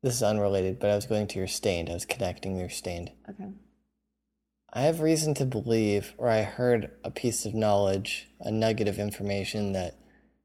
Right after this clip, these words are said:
Speaker 1: Limp Bizkit Fred Durst put together Puddle of Mudd. Is that a
Speaker 2: Yeah.
Speaker 1: thing? I don't know. I'm gonna research it a little bit more. But
Speaker 2: Oh,
Speaker 1: it kinda is like all that, you know.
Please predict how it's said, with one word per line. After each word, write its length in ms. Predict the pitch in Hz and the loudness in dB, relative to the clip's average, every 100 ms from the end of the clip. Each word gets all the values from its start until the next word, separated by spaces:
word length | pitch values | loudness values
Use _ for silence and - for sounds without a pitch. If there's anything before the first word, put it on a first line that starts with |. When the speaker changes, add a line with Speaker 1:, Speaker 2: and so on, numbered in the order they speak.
| _ _ - | _ _ -2
Speaker 1:
Limp 340 | 123 127 135 | 4 4 6
Bizkit 440 | 120 113 - 147 - | 6 4 4 2 2
Fred 280 | 123 117 104 | 4 4 4
Durst 420 | 104 127 - - | 2 2 -2 -4
put 180 | 139 131 | -4 0
together 680 | 123 98 101 117 131 139 - | 0 4 4 6 4 0 -2
Puddle 360 | 120 120 123 | 2 6 6
of 80 | 101 | 4
Mudd. 320 | 92 98 160 - - _ _ _ _ _ _ _ | 4 4 4 0 -18 _ _ _ _ _ _ _
Is 60 | - | -4
that 120 | 107 | -2
a 20 | 139 | -2
Speaker 2:
Yeah. 60 | |
Speaker 1:
thing? 480 | - 165 220 262 240 - _ _ _ _ _ _ _ _ _ _ _ _ _ - | 0 2 2 2 -4 -18 _ _ _ _ _ _ _ _ _ _ _ _ _ -12
I 40 | |
don't 160 | 156 233 | -4 0
know. 200 | 240 - - _ _ - | 0 -2 -8 _ _ -2
I'm 80 | 147 | 4
gonna 140 | 147 | 6
research 460 | 147 139 123 101 95 | 6 6 4 2 2
it 40 | |
a 60 | 98 | 2
little 140 | 98 | 2
bit 180 | 95 - | 0 -2
more. 280 | 92 92 120 _ _ - | -4 -6 -10 _ _ -8
But 160 | 247 240 | -8 -8
Speaker 2:
Oh, 120 | 226 - | -12 -8
Speaker 1:
it 140 | - 135 | -6 -2
kinda 220 | 165 151 | 0 2
is 140 | 131 127 | 2 2
like 180 | 120 | 0
all 120 | 120 110 | 0 0
that, 260 | 98 - - _ _ _ _ _ _ _ _ _ - | 0 -2 -10 _ _ _ _ _ _ _ _ _ -14
you 60 | |
know. 140 | 92 | -12